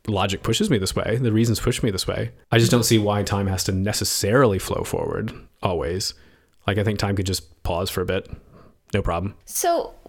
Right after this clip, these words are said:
Speaker 2: if God makes the timeline,
Speaker 1: Yeah.
Speaker 2: seems a very complicated business here.
Speaker 1: Oh,
Speaker 2: 'Cause
Speaker 1: definitely.
Speaker 2: first, you don't have time to create a timeline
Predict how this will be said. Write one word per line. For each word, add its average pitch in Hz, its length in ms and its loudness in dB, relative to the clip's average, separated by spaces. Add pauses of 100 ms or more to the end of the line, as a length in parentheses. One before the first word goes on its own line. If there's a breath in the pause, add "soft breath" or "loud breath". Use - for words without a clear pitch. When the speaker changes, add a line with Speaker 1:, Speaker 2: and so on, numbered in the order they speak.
(100)
Speaker 2:
if 240 200 2
God 247 240 0
makes 214 220 -6
the 185 100 -4
timeline, 190 680 -4 (140)
Speaker 1:
Yeah. - 240 2 (160)
Speaker 2:
seems 208 340 -4
a 196 60 -4
very 190 180 -2
complicated 180 540 -6
business - 380 -6
here. - 340 -6 (200)
Speaker 1:
Oh, 120 60 6
Speaker 2:
'Cause 107 80 2
Speaker 1:
definitely. 98 400 0
Speaker 2:
first, - 880 -2 (200)
you 233 140 -4
don't 220 140 0
have 196 220 -2
time 196 500 -2
to 196 100 -6
create 165 260 -4
a 160 40 -2
timeline 147 640 -6